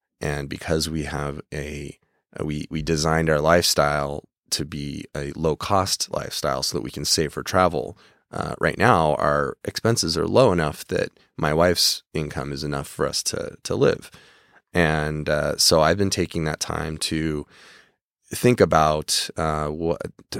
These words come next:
what can I do to be more creative? Um, working on music again, and, um, tr-, working on the photography from the trip to try and finish telling that story,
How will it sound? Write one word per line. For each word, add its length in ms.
what 160
can 140
I 80
do 180
to 80
be 200
more 260
creative? 720
Um, 400
working 280
on 140
music 340
again, 680
and, 420
um, 400
tr-, 260
working 340
on 100
the 60
photography 840
from 200
the 80
trip 400
to 120
try 260
and 380
finish 380
telling 320
that 180
story, 720